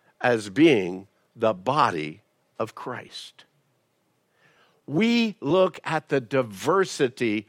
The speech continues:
of the church. <laughs> We go through the body and we have all these different systems, and each one is necessary. Each one is having to work together with the other to make the body do what it does.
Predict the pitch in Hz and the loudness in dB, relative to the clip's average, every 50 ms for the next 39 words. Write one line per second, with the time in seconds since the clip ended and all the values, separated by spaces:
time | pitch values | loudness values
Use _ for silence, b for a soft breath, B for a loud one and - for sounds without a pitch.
0 | b b b b b 127 127 110 107 104 104 95 - - 139 135 131 110 71 - | b b b b b 0 0 0 0 -2 -2 -2 -2 0 2 2 2 2 0 -2
1 | - - - - - - - - _ _ _ _ _ _ _ _ b b b b | -10 -16 -16 -16 -16 -18 -20 -20 _ _ _ _ _ _ _ _ b b b b
2 | b b b b b - - 170 113 - - b b b b - 127 131 123 113 | b b b b b 2 2 2 2 2 -4 b b b b -2 0 0 2 2
3 | 127 135 127 - 135 127 117 107 98 92 120 131 135 131 123 110 110 110 104 117 | 4 2 2 2 2 0 0 0 0 2 2 4 4 4 2 0 0 0 0 2
4 | 123 123 117 120 117 120 110 110 110 95 - - 135 127 - 120 104 90 - - | 2 4 4 4 4 4 4 2 -2 -2 0 2 2 2 2 -2 -4 -2 -2 0
5 | 143 135 - - 127 123 120 117 113 107 110 95 - B B B B B B 147 | 0 0 0 0 0 0 0 0 -2 -4 -6 -6 -8 B B B B B B 2
6 | 160 160 - - 139 151 151 156 156 135 110 95 110 127 147 156 - - - 131 | 2 2 2 4 6 6 8 8 6 4 4 2 2 2 2 2 2 -2 -6 -2
7 | - 147 147 139 131 127 139 135 - 131 143 139 131 113 117 127 131 131 131 127 | 2 4 4 4 4 2 0 -2 0 0 2 2 2 0 2 4 4 4 4 2
8 | 117 107 117 135 135 - - 131 110 110 131 139 135 135 123 120 107 110 123 123 | 2 2 2 0 0 -2 -4 -4 0 4 4 4 4 4 2 0 0 0 2 4
9 | 135 135 135 120 - B B B B B - 131 131 135 131 - - 120 101 113 | 4 4 4 2 0 B B B B B 2 4 4 4 4 4 2 2 4 6
10 | 107 127 131 139 135 117 107 131 135 135 139 131 127 123 110 104 123 120 123 123 | 6 6 6 6 4 2 4 4 6 6 6 6 4 2 0 0 2 2 4 4
11 | 123 123 123 123 - | 2 2 0 -4 -8